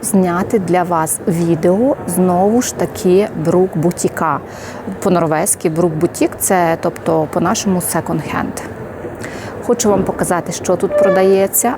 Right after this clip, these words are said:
тому що це найкращий бутік в нашому місті. Тут можна знайти речі від декору до одягу, вінтажу,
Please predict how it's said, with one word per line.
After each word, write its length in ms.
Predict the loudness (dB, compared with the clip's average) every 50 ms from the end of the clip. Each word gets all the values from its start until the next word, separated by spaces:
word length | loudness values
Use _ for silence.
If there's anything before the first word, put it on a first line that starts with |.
| -6 -4 -2
тому 200 | 0 2 2 0
що 220 | 0 -2 -2 -2
це 380 | -2 -2 -2 0 0 0 0 0 0
найкращий 880 | 2 2 4 4 4 2 0 0 -2 -2 -2 -2 -2 -4 -2 0 0 2
бутік 440 | 2 0 0 0 0 -2 0 0
в 20 | 0
нашому 380 | 0 2 0 0 0 2 2 4
місті. 540 | 4 4 2 0 -2 -4 -2 2 2 2 2 0 -4 -10 -10 -10 -10 -10 -12 -12 -12 -12 -12 -12 -10 -10 -10 -10 -10 -10 -10 -10 -12 -12 -12 -10 -10 -10 -10 -10 -10 -10 -10 -10 -8 -2
Тут 240 | 2 4 4 4 4
можна 440 | 4 4 4 4 2 0 0 0 0
знайти 460 | 2 2 0 0 0 2 2 2 4
речі 580 | 4 2 2 2 0 -2 -2 0 2 2 2 0 0 0
від 360 | 2 4 4 4 2 2 -2 -8 -6 -2 0
декору 880 | 2 2 2 2 2 0 0 2 4 4 4 4 4 4 4 4 2 0 -2 -8 -16 -16 -16 -14 -14 -14 -14 -14 -14 -12 -2 2
до 320 | 2 4 6 4 4 2 2 2 2
одягу, 760 | 2 4 4 4 2 2 0 0 2 2 2 2 2 2 0 -4 -12 -16 -16 -14 -14 -14 -6 -2
вінтажу, 880 | 2 4 4 6 4 4 2 2 2 2 2 2 2 4 4 4 4 2